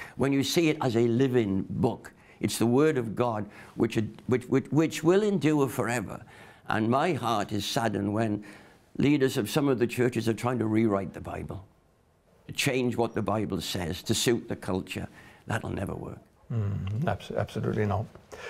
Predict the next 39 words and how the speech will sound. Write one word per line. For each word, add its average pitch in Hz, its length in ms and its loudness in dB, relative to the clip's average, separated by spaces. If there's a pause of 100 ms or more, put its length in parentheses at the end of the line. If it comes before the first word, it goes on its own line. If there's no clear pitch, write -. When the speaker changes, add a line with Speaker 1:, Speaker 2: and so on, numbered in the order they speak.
(560)
Speaker 2:
So 202 100 4
you 214 160 4
gave 208 200 4
your 170 120 6
life 165 180 4
to 135 80 -4
Jesus 127 520 4
at 135 200 2
age 127 420 2
nine 120 580 2
and 120 240 2
you 120 200 6
developed 120 420 0
this - 220 -4
passion 87 720 -2
for 85 200 -4
missions. 76 880 -4
Speaker 1:
I 131 60 0
Speaker 2:
You 165 60 2
Speaker 1:
did. 175 100 2
Speaker 2:
eventually 160 380 2
became 151 440 2
a - 120 2 (160)
pastor. 80 760 -2 (400)
How - 160 -4
did 226 240 2
you 190 60 4
get - 180 0
into 113 220 0
the 85 100 -6
ministry, 76 400 -6
Peter? - 240 -8 (240)
Speaker 1:
Well, - 260 0 (560)
let 156 140 0
me 175 80 2
just 147 220 -2
tell 139 160 0
you 120 160 -2
something 113 560 -2